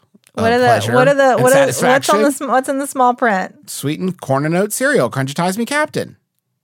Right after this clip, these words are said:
Speaker 1: What? Enlarged to show texture? You have no point. What's the point?
Speaker 2: Okay, I just wondered. I just
Speaker 1: Gi-
Speaker 2: wondered.
Speaker 1: giant size. That's 'cause I'm looking at the giant size box. Now, I,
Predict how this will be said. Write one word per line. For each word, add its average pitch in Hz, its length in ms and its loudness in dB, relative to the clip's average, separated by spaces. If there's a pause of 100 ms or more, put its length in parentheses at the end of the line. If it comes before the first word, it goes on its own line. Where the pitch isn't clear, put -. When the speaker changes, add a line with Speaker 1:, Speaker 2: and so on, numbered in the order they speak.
(500)
Speaker 1:
What? 226 320 -6 (800)
Enlarged 147 680 0
to 156 80 -6
show 147 220 0
texture? 143 440 -4
You 254 140 0
have 175 100 0
no 135 140 -2
point. 104 260 -10
What's 190 220 -4
the 220 100 -6
point? 247 280 -4
Speaker 2:
Okay, 359 340 -6
I 277 140 -4
just 339 160 -10
wondered. 339 400 -12
I - 280 -20
just 113 100 -8
Speaker 1:
Gi- 120 40 -2
Speaker 2:
wondered. 135 380 -2
Speaker 1:
giant 139 480 -4 (260)
size. 160 720 -6 (260)
That's 110 300 -10 (120)
'cause 107 180 -6
I'm 92 120 -8
looking 92 240 -10
at 113 80 -8
the 139 60 -10
giant 90 320 -10
size 64 400 -14 (720)
box. - 380 -12
Now, 85 240 -10
I, 95 160 -4